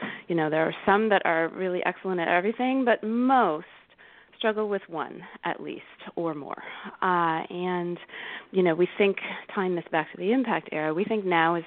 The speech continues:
the time, um, that organizations, um, can and should address, um,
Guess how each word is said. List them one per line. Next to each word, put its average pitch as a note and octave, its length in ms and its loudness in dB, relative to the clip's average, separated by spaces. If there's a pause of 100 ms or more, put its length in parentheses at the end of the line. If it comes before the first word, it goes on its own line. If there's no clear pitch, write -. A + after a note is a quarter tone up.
the D#3 60 -8 (100)
time, C#3+ 480 -6 (140)
um, C#3+ 380 -4
that D#3 100 -6
organizations, D#3 760 -2 (580)
um, D3 420 4 (160)
can F#3+ 260 6
and E3 140 2 (100)
should F#3 340 4
address, F3+ 400 2 (260)
um, D#3+ 480 -8